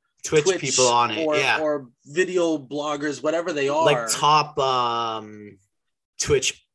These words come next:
Speaker 1: top people in Twitch or whatever, top
Speaker 2: Yeah.
Speaker 1: channels
Speaker 2: Yeah, exactly.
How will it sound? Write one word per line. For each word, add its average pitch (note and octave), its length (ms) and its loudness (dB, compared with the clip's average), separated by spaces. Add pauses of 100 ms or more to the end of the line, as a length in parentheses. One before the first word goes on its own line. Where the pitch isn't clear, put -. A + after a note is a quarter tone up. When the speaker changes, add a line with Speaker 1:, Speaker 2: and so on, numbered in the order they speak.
(220)
Speaker 1:
top D3 240 2
people D#3 260 2
in B2 140 0
Twitch C3 400 0
or A#2 80 2
whatever, A2+ 260 -2
top B2+ 220 -2
Speaker 2:
Yeah. F#3 140 4
Speaker 1:
channels A#2+ 500 -4 (180)
Speaker 2:
Yeah, D3+ 240 2
exactly. C3+ 300 2